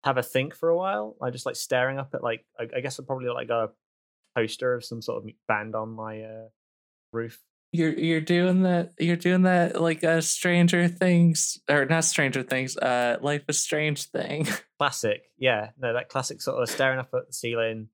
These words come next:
Speaker 1: feeling a bit angsty. Um,
Speaker 2: <laughs>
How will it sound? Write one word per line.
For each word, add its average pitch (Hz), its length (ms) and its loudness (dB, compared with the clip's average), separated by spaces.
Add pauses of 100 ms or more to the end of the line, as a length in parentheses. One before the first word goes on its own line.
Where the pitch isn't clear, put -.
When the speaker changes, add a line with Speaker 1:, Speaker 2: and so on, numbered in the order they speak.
(640)
Speaker 1:
feeling 139 300 2
a 127 40 0
bit 127 160 4
angsty. 107 680 -4 (880)
Um, 214 800 2
Speaker 2:
<laughs> - 20 -20